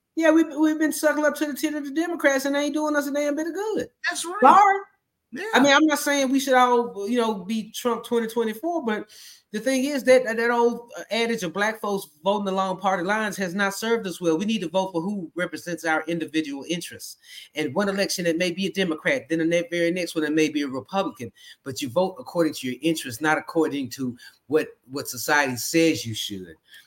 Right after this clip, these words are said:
Speaker 1: Because
Speaker 2: And
Speaker 1: how has voting, voting for Democrats really benefited us?
Speaker 2: And also, I say, um, vote for the policy that's gonna benefit, you know, our, our group.
Speaker 1: Our people.
Speaker 2: But what, what we promote over here, you know, on my channel is we promote,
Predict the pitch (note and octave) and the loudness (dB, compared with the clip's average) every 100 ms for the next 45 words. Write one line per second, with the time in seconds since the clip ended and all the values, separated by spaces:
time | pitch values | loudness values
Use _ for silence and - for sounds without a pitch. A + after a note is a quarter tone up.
0 | _ B2 F3 - - F3+ F#3+ F3 C#3+ F3 | _ -2 0 0 0 6 6 6 2 0
1 | D#3+ E3 F3 D#3 D3+ C3 E3 D#3 D3+ A#2+ | 2 4 4 4 2 4 4 4 -2 -2
2 | B2 C#3+ A2+ C3 A2 G#2 F2 F2 - - | -4 -4 -4 -4 -4 -8 -16 -18 -20 -20
3 | - _ _ - G3+ G3 A3 A3 E3+ F#3 | -20 _ _ 2 4 6 4 6 4 4
4 | - F#3+ E3+ C#3 E3 D#3 D3 F#3+ E3 - | 2 2 0 -2 0 0 0 -4 -4 -2
5 | E3 D3 B2 - G3 A3 F3+ - D#3 C#3 | 0 0 -6 -4 0 0 0 -2 0 -2
6 | C#3 D3+ C#3 B2+ E3 D#3 D3 D3+ - D#3 | -2 -2 -4 -2 -2 -2 -2 -4 -4 -4
7 | D3 B2+ C#3 C3+ A#2 - C3 A#2+ D#3+ D#3 | -4 -2 -2 -4 -8 -6 -6 -4 2 6
8 | G3 E4 E4+ A#3+ B3+ - - G3+ C4 B3 | 6 8 8 8 4 4 2 6 6 8
9 | A3 F3 C4 A3+ A3 G3+ F#3+ F#3 D3+ D3 | 6 6 4 2 0 2 2 0 -2 -2
10 | A#3+ D#3 A2+ - _ _ _ _ _ - | 2 2 0 -10 _ _ _ _ _ -4
11 | F3 E3+ E3+ E3 D#3+ - G#3 F#3+ E3 C#3 | 0 4 4 2 -2 -2 0 0 0 0
12 | D#3+ D#3 D#3 C#3+ - _ - _ D#3 F3+ | -2 -2 -2 -6 -10 _ -20 _ -2 -2
13 | G3 G3 F#3+ F#3 | -4 -6 -2 -4